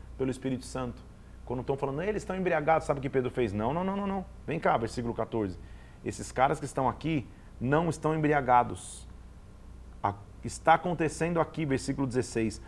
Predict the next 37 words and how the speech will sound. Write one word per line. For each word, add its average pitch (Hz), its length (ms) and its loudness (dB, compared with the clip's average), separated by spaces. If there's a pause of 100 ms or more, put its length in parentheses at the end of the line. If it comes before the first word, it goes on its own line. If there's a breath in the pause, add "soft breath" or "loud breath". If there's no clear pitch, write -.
(160 loud breath)
"o 120 80 -6
que 127 200 -2
disse 120 360 0
o 147 60 0
profeta 123 500 -2
Joel." 101 440 2 (180)
Meu 123 320 0
Senhor, 101 500 -6 (460 loud breath)
"acontecerá 123 800 4
que - 120 -2
nos 120 160 0
últimos 143 400 0
dias 104 480 -4 (320 loud breath)
eu 135 80 4
derramarei 120 680 4
do 143 100 0
meu 143 160 2
espírito 127 460 0
sobre 123 240 2
toda 131 220 2
a - 20 2
carne. 98 480 0 (420 loud breath)
Os 107 160 -2
filhos 156 300 4
e 143 80 4
filhas 143 260 6
vão 147 100 6
profetizar, 110 720 2 (300 loud breath)
os 110 120 2
jovens 151 300 12
vão 151 100 6
ter 156 140 4
visões, 113 540 2 (180 loud breath)
os 117 140 0
sonharão 165 800 10
os 120 160 6
velhos, 143 580 10